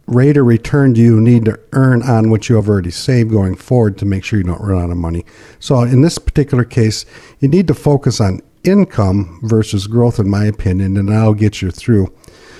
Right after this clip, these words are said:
So we're talking about, you know, not your father's retirement. So if you don't want to work beyond sixty-five,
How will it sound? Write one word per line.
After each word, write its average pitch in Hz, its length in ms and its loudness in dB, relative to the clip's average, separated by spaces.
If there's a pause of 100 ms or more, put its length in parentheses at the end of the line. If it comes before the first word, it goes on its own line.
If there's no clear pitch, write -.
(160)
So - 160 -2
we're 160 120 2
talking 175 460 2
about, 139 360 2
you 156 80 4
know, 117 100 4
not 131 300 2
your 135 80 0
father's 120 420 0
retirement. 110 600 0
So 120 160 0
if - 120 -6
you 147 120 4
don't 151 180 2
want 117 320 2
to 190 80 0
work 107 240 0
beyond 92 380 -4
sixty-five, 85 800 -8